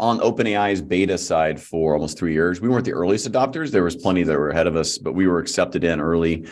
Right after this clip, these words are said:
Uh, and as we started as a company, we were using it for content creation and, uh, in, in some other uses like that, uh, with their prompts.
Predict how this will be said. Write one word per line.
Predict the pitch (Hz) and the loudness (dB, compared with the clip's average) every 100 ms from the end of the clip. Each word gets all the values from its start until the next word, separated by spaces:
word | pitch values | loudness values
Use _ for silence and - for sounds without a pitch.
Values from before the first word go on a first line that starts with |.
| - - - - | -18 -20 -12 -2
Uh, | 85 76 69 65 - _ - | 0 2 -2 -8 -20 _ -2
and | 98 | 0
as | 87 | 0
we | 127 | -2
started | 131 113 90 | 0 0 -2
as | 80 | -6
a | |
company, | 78 82 - 82 | -4 -4 -2 -4
we | 82 | 0
were | 95 90 | 0 2
using | 87 85 | 2 0
it | 80 - | -2 -6
for | - 80 71 | -2 0 0
content | - 80 78 76 - | 0 -2 -2 -4 -2
creation | 87 82 - 80 80 78 65 | 0 0 0 -2 0 0 0
and, | 76 71 71 64 71 | 0 0 0 -2 -2
uh, | 71 65 64 - _ _ | 0 0 -4 -10 _ _
in, | - - 92 | -8 -2 0
in | 98 | 0
some | 95 95 | 0 0
other | 85 | 2
uses | 78 78 76 76 | 0 -2 -4 -2
like | 73 78 | -2 0
that, | 78 73 - - _ _ | 0 0 -4 -20 _ _
uh, | 80 78 76 87 | -2 0 0 -2
with | 87 | 0
their | 78 | 0
prompts. | - 117 92 - | 0 -2 -2 -4